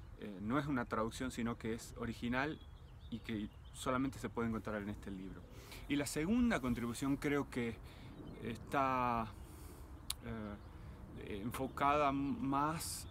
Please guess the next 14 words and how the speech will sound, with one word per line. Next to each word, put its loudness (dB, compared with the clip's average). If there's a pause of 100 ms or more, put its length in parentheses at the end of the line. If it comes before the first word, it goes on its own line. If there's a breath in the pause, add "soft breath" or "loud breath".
a 2 (520 loud breath)
la 2
enseñanza 2
de 6
una 2
actividad 2
creativa 0
como 0
la 0 (960)
composición 0
musical. -2 (680 loud breath)
El, -2
el 2
hecho 2